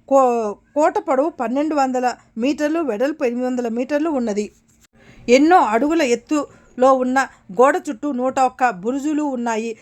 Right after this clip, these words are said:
కోట తూర్పు వైపు ఉన్న ప్రధాన ప్రవేశ ద్వారం ఇరవై అడుగుల ఎత్తు ఉంటుంది. కోట ద్వారానికి ఇనుప గుబ్-, గుబ్బడాలు బిగించి శత్రు దర్భ-, దుర్భిక్షంగా నిర్మించినారు.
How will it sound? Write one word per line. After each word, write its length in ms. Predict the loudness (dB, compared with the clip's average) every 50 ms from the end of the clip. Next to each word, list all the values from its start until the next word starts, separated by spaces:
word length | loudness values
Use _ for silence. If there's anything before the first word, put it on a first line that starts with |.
| _ _ _ -2
కోట 240 | 0 0 2 0 -2
తూర్పు 340 | -4 -4 -6 -6 -6 -4 -2
వైపు 320 | 0 0 0 -2 -4 -6
ఉన్న 320 | -6 -4 -4 -4 -4 -6 -8 -12 _ _ _ _
ప్రధాన 360 | -2 -2 0 2 2 0 0 -2
ప్రవేశ 360 | -4 -4 -2 -2 -2 -4 -4 -4
ద్వారం 320 | -2 0 0 0 -2 -4
ఇరవై 280 | -4 -4 -2 -2 0 0
అడుగుల 340 | -2 -2 -4 -4 -4 -2
ఎత్తు 340 | -2 -2 -4 -6 -6 -8 -8
ఉంటుంది. 460 | -6 -6 -4 -4 -4 -4 -4 -6 -8 -10 _ _ _ 0
కోట 180 | 0 2 2 0
ద్వారానికి 680 | -2 -2 2 2 2 2 2 0 -4 -6 -10 -12 -12 -12 _ _ _ -8
ఇనుప 260 | -4 -4 -4 -2 -4 -4 -6 -8 _ _ _ -16
గుబ్-, 560 | -14 -12 -10 -10 -10 -12 -14 _ _ -14 -12 -12 -12 -12 -14 -18 _ _ _ _ _ _ _ -20
గుబ్బడాలు 680 | -16 -14 -12 -8 -4 0 2 4 4 4 2 0 -4 -8 _ _ _ _ -8
బిగించి 580 | -6 -4 -4 -2 -4 -4 -6 -8 -10 -10 -10
శత్రు 500 | -8 -6 -8 -8 -6 -8 -8 -8 -8 -8 _ _ _ _ -20 -20 -20 _ _ _ _ -20 -20 -20 -20 _ _ _ _ -4
దర్భ-, 480 | -2 -2 -2 -2 0 2 2 2 2 -2 -8 _ _ _ _ _ _ _ _ _ _ _ _ _ _ _ _ _ -20 -6 0
దుర్భిక్షంగా 720 | 0 2 2 2 0 0 0 2 2 2 2 2 2 2
నిర్మించినారు. 760 | 2 2 0 0 0 0 0 0 2 2 2 4 2 0